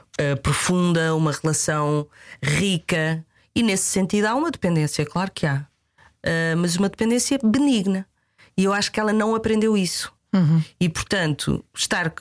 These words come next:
Speaker 1: com ela, estar, para ela estar numa relação é, epá, eh, dependências, psh, show. Mas de algum modo ela acaba, pelo menos neste homem, não é? Que foi com quem ela teve a relação mais prolongada, de algum modo ela vai aceitando isto, porque ela,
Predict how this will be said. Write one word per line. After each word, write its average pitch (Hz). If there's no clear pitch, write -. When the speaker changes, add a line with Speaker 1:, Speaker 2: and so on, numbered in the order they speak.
Speaker 1:
com 156
ela, 139
estar, 156
para 170
ela 160
estar 135
numa 139
relação 175
é, 262
epá, 185
eh, 143
dependências, 160
psh, -
show. 220
Mas 233
de 240
algum 247
modo 240
ela 240
acaba, 233
pelo 208
menos 202
neste 208
homem, 233
não 208
é? 202
Que -
foi 165
com 170
quem 170
ela 170
teve 170
a -
relação 175
mais 180
prolongada, 190
de 294
algum 294
modo 285
ela 285
vai 277
aceitando 277
isto, 254
porque -
ela, 302